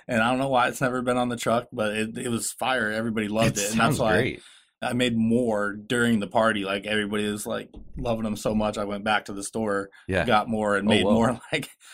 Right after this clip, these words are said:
Speaker 1: at the party. And then, so that kinda put the, you know, idea of, like, the wontons being a concept, because prior to that, I was just gonna do a breakfast burrito truck because that's what I always did at the festivals was breakfast burritos.
Speaker 2: Sure.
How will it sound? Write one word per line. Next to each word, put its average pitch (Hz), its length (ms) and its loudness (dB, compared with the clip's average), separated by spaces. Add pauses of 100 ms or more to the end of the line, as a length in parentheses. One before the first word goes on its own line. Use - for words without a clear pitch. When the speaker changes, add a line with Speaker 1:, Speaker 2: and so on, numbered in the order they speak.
(220)
Speaker 1:
at 123 280 4
the 113 80 2
party. 120 440 6
And 107 120 4
then, 107 340 2
so - 180 -2
that 117 220 6
kinda 113 200 6
put 120 260 2
the, 104 600 4
you 127 200 4
know, 113 120 8
idea 110 440 6
of, 107 240 4
like, 104 160 2 (220)
the 113 120 -2
wontons 107 800 2
being 104 400 0
a 104 80 -4
concept, 110 560 2
because 123 160 -2
prior 139 300 4
to 104 140 -2
that, 110 380 2 (440)
I 117 80 2
was 113 140 6
just 113 120 0
gonna 104 160 4
do 104 140 4
a 95 60 0
breakfast 113 440 2
burrito 98 320 0
truck 104 400 2 (480)
because 104 200 -2
that's 101 200 4
what 107 80 2
I 98 60 6
always 98 160 2
did 107 140 0
at 98 80 -2
the 113 40 -10
festivals 107 520 -2
was 107 120 -4
breakfast 123 440 2
burritos. 110 520 -2
Speaker 2:
Sure. 151 300 4